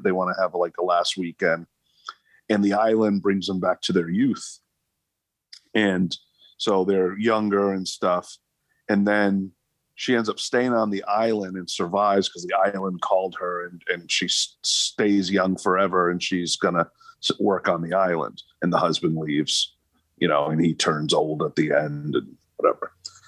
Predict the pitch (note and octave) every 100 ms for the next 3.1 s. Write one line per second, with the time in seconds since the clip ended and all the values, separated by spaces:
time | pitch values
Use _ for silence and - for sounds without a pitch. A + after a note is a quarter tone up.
0 | - - A2 G2 - - - - - C#3+
1 | B2 G2+ F#2+ - F2+ E2 D#2 E2 E2+ -
2 | - _ _ _ _ _ - E2+ E2 D#2+
3 | E2